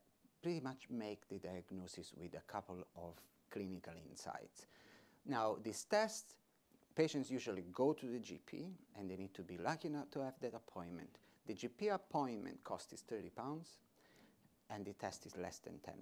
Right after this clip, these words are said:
pounds. So having that test could spare altogether a G P appointment, or it could make it a lot more, more, more effective. And then there is a second line of test that you see, the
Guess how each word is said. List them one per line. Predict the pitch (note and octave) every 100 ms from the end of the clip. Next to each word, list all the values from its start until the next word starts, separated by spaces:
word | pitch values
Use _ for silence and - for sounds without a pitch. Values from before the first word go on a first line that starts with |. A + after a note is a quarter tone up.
| -
pounds. | - - -
So | - A#2 -
having | D#3 E3+ F#3 E3
that | D#3 -
test | D3 A2 - - - - _ _ _ _ _ _ _ _ _ _ _
could | - A2+ -
spare | - - - C3+ B2+ A2+
altogether | A#2+ - A#2 A#2+ B2
a | A2
G | F#2+ -
P | -
appointment, | F#2 - G2+ C#3 F#3 G3+ - - - - - - -
or | A2+ G#2+ G#2 G#2+
it | G#2
could | - G#2+
make | G2 F#2 F2+
it | - F#2+
a |
lot | F#2 F2
more, | E2+ D#2+ -
more, | F2 E2+ E2+ - - - -
more | F2 E2+ -
effective. | F2+ - - - - - - - -
And | D#3
then | G#3 A3
there | F#3
is | E3 -
a |
second | - G3+ F#3 E3
line | C#3+
of | A#2+ -
test | A#2 -
that | G#2+
you | G#2
see, | G#2
the | F#2